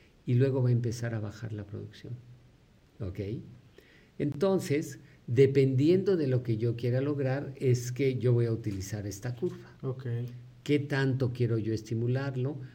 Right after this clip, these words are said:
Speaker 1: ¿Cuántas veces al año la quiero estimular? Y por eso es que si el aparato es muy bueno, que es lo primero que debe ser, porque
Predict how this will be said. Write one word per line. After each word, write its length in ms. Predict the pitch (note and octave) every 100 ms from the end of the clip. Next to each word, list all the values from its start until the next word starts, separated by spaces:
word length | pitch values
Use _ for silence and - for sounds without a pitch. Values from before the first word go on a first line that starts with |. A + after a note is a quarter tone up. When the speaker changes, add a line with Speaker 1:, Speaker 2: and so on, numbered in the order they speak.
| - -
Speaker 1:
¿Cuántas 720 | C3 C#3 C#3+ D3 C#3 A#2+ A#2
veces 420 | A#2+ A#2 A2 G#2
al 140 | G#2+ G#2
año 240 | G#2+ G#2+
la 140 | G2 F#2+
quiero 240 | A2+ G#2+
estimular? 680 | A2 C3+ D3 D3+ A#2 C3 - - - - -
Y 140 | D3
por 200 | C#3 C3
eso 240 | C#3+ B2+
es 140 | D#3+ D#3+
que 360 | C#3+ B2+ B2 -
si 240 | - -
el 100 | B2+
aparato 520 | A#2+ B2 C3 C#3+ C3 A2
es 240 | G2+ -
muy 380 | A2+ A2+ A#2+ C3
bueno, 400 | G#2+ F#2 B2 A3 - - -
que 100 | A2+
es 120 | G#2
lo 160 | G#2
primero 420 | F#2+ F#2+ G#2+ A#2 G#2
que 100 | G#2
debe 220 | G2+ F#2+
ser, 340 | - G2 B2+ - - - -
porque 240 | - F3